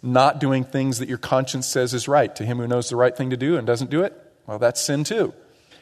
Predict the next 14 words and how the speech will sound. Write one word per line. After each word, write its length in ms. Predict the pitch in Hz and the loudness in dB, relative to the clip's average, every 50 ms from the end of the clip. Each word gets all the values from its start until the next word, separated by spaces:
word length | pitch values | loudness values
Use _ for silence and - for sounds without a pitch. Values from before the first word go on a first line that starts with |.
| _ | _
It 100 | - 135 | 0 0
includes 380 | 139 135 131 - 147 143 135 - | 2 2 2 2 2 2 2 2
sins 380 | - - 156 156 151 151 143 - | 0 0 2 2 2 2 0 -2
directly 420 | - 131 139 147 147 - 160 143 | 0 2 2 2 4 2 2 0
against 300 | 135 131 143 135 - - | 2 0 0 -2 0 2
God 320 | - 127 135 139 151 147 | 6 6 8 8 6 6
and 100 | 117 107 | 2 0
sins 300 | - - - 139 139 127 | -4 -4 -2 -2 -2 -4
against 320 | 131 123 135 131 131 - - - - - - | -4 -4 -4 -4 -4 -6 -10 -14 -20 -20 -20
fellow 300 | - - 143 139 139 135 | -2 2 4 4 6 4
believers. 600 | 127 123 131 127 135 143 151 135 117 107 101 - | 2 2 2 2 4 2 2 2 0 -2 -2 -4
It, 100 | 131 - | -4 -4
it 160 | - - 143 | -4 -2 -2
includes 420 | 139 127 127 156 151 147 131 143 | -2 -2 0 0 0 0 0 -2